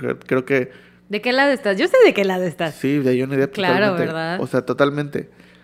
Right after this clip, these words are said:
Speaker 1: Al final parece, pa-, pa-, siento que en algún punto van a decir, "Era un-, una película, es un
Speaker 2: Mm.
Speaker 1: nuevo formato de película donde todos se
Speaker 2: ¿Te
Speaker 1: interactúan,
Speaker 2: imaginas?
Speaker 1: eh, y se va a estrenar mañana".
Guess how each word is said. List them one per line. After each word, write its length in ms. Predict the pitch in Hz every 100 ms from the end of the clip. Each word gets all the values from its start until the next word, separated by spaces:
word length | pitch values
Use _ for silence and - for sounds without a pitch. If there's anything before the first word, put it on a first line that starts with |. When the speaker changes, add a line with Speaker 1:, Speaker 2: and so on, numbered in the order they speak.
| - _ _ _ _ _ _ _ _ - -
Speaker 1:
Al 140 | 147
final 240 | 147 160 175
parece, 340 | 180 180 -
pa-, 420 | 143 - - -
pa-, 140 | - 143
siento 240 | 185 180
que 160 | 190 151
en 180 | 139 135
algún 200 | 139 143
punto 180 | 151 147
van 140 | 147 135
a 20 |
decir, 180 | 135 135 131
"Era 220 | - 151
un-, 100 | 156
una 240 | 147 147 -
película, 440 | - 165 226 233
es 180 | - 151
un 60 | 151
Speaker 2:
Mm. 40 |
Speaker 1:
nuevo 220 | 151 160
formato 480 | 151 135 139 143 147
de 60 | 139
película 500 | 131 175 233 233 214
donde 340 | 143 123 120
todos 320 | - 151 151
se 60 | 196
Speaker 2:
¿Te 40 |
Speaker 1:
interactúan, 560 | 190 160 175 196 180 233
Speaker 2:
imaginas? 220 | 277 - - - - -
Speaker 1:
eh, 260 | 120 123 -
y 40 |
se 120 | 135
va 80 | 135
a 20 |
estrenar 680 | 143 135 123 170 233 - - _ _ - - - _ _ _ _ _
mañana". 460 | 127 117 98 58